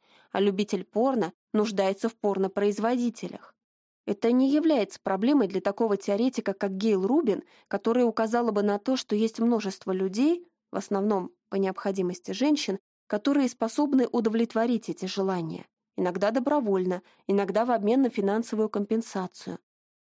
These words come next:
Однако такая точка зрения недооценивает, до какой степени участники свободного рынка секс-услуг могут подвергаться более или менее тонким формам принуждения,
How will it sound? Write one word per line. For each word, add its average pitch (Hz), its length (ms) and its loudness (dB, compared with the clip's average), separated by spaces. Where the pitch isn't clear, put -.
Однако 233 340 0
такая 233 300 0
точка 220 320 -2
зрения 220 400 2
недооценивает, 202 960 0
до 202 80 0
какой 277 320 0
степени 226 640 -2
участники 196 640 -4
свободного 190 680 -2
рынка 190 300 -2
секс-услуг - 760 -4
могут 240 340 0
подвергаться 208 720 0
более 214 500 2
или 202 140 2
менее 214 400 2
тонким 214 500 -2
формам 208 420 -2
принуждения, 202 1000 0